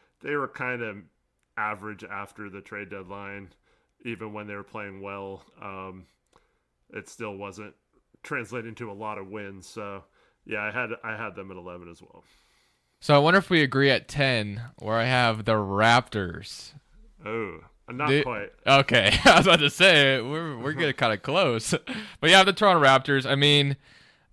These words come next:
Speaker 2: I could see a world where this team maybe blows up at the deadline, but then again, Masai Ujiri feels like he's just too stubborn and never seems to want to do that ever.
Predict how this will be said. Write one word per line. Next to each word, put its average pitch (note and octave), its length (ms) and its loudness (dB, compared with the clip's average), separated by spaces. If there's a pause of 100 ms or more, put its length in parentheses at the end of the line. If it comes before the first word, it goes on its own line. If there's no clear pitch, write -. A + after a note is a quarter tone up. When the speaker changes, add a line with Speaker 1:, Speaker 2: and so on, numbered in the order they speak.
(380)
Speaker 2:
I A#3 180 10
could D4+ 200 2
see C4+ 180 0
a C#4 80 4
world A#3 340 4
where A3+ 320 4
this F3+ 280 -4
team G#3 440 -4
maybe D3+ 340 2
blows G#3 300 2
up G#3+ 100 0
at G3+ 60 -6
the F3 40 -12
deadline, G#3 460 2
but E3 120 -8
then F#3 140 0
again, E3+ 440 0
Masai D3 380 0
Ujiri C3+ 380 0
feels C3 280 -2
like B2 180 -2
he's A#2 180 -6
just A2+ 220 -6
too B2 140 -6
stubborn A#2 440 0
and G2+ 120 -4
never G#2 260 -2
seems G2+ 240 -10
to F2+ 120 -10 (100)
want F#2+ 180 -6
to E2+ 60 -6
do G#2+ 380 -2
that A2 180 6
ever. G3+ 420 4